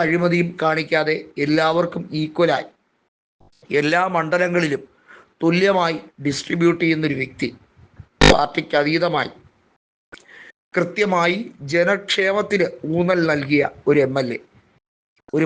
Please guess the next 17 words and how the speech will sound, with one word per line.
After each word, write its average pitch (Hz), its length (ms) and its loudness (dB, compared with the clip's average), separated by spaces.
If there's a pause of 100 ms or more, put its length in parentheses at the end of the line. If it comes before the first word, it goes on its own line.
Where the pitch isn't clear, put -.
മന്ത്രി, 139 320 0 (320)
അതായിരുന്നു 143 500 0 (480)
സി 160 140 -4 (100)
പി 156 200 -2
ഐ 143 120 0
എമ്മിൻ്റെ 135 240 -2 (100)
ജി 127 120 -2 (140)
സുധാകരൻ. 123 460 -2 (600)
അങ്ങനെയുള്ളവരെയൊക്കെ 156 1000 2 (540)
പടിയടച്ച് 151 640 0
പിണ്ടം 143 380 -6
വെച്ച് - 240 -4 (560)
അതിന് 156 320 -4
പകരമായി 147 520 0 (600)
കുറേ 156 200 0 (160)
താത്വിക 151 440 0 (220)
അവലോകനവുമായി 156 800 0